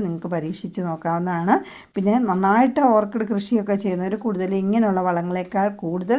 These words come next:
രാസവളങ്ങൾ തന്നെയാണ് ഉപയോഗിക്കുന്നത്. അപ്പോൾ അങ്ങനെയുള്ളവരെ ഉദ്ദേശിച്ചിട്ടല്ല ഞാനീ പറയുന്നത്. സാധാരണ നമ്മൾ മൂന്നോ നാലോ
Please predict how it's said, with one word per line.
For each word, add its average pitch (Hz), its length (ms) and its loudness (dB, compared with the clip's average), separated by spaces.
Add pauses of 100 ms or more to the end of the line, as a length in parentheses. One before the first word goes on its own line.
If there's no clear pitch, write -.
(100)
രാസവളങ്ങൾ 214 540 0 (100)
തന്നെയാണ് 185 380 2 (420)
ഉപയോഗിക്കുന്നത്. 196 640 2
അപ്പോൾ 226 180 6
അങ്ങനെയുള്ളവരെ 240 680 6
ഉദ്ദേശിച്ചിട്ടല്ല 190 720 -2
ഞാനീ 165 280 -4
പറയുന്നത്. 165 480 -2 (520)
സാധാരണ 262 480 10
നമ്മൾ 240 180 8 (240)
മൂന്നോ 233 240 8
നാലോ 214 300 6